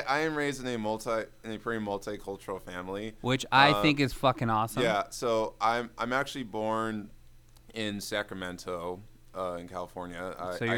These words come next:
Speaker 1: am,
Speaker 2: Sacramentian?
Speaker 1: Yeah, my, my biological parents, uh, my biological, my biological father is African American, and my biological mother is of Dutch ancestry, so she's white of, of that, of Dutch.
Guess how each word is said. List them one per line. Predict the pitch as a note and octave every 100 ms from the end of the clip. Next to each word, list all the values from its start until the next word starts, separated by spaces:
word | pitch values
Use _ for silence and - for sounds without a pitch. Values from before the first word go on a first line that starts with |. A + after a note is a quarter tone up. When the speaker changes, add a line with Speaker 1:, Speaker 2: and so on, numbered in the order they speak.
| A#2+
Speaker 1:
am, | G2+
Speaker 2:
Sacramentian? | A#2+ A2+ A2+ A2+ B2 B2+
Speaker 1:
Yeah, | A2
my, | A2 A2+ F#2+
my | G#2 G#2+
biological | G#2+ B2 D3 D3+ - A#2+
parents, | A#2+ G#2+ G2+ -
uh, | G2+ F#2
my | F#2 F#2 - - E2+
biological, | G2+ A2 A2+ A2 G2 - -
my | G2 G2
biological | G#2+ A#2+ A#2 A2+ G#2
father | - A2+ G2+ F#2 F2+
is | F2 F2+ F2
African | F#2+ - F2+
American, | F2+ F2+ F2 F2+ E2+ F2
and | F2+ F2+
my | F2 E2+ E2
biological | F2+ F2+ F2 - F2
mother | A2+ G#2+ F#2+ F2+
is | - F2 E2+ D#2+ - -
of | F2+ E2 C#2 - -
Dutch | E2+ F#2 - F2+
ancestry, | F#2+ - F#2+ - A2+ A2+
so | - F2+
she's | F2 E2
white | E2+ F2+ E2+
of, | F2+ E2+ D#2 - - - -
of | D2
that, | E2+ E2+ - - -
of | D#2+ -
Dutch. | F2 F#2+ -